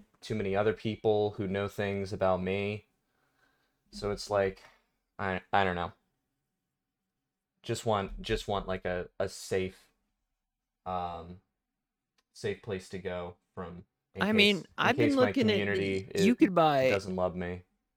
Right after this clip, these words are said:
Speaker 2: a massive house in Kentucky for, like, three dollars.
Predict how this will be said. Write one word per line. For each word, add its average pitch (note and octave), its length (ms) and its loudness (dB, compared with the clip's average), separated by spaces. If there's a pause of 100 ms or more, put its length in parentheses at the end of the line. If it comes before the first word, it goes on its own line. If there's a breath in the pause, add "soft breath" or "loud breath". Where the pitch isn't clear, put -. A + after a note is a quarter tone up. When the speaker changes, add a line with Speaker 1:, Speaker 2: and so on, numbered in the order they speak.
(200)
Speaker 2:
a D#3+ 60 -2
massive D#3 680 2
house C3+ 560 2
in B2+ 160 -10
Kentucky A#2+ 600 -4
for, B2 200 -8
like, G#2+ 260 -2
three C3 360 -6
dollars. - 680 -4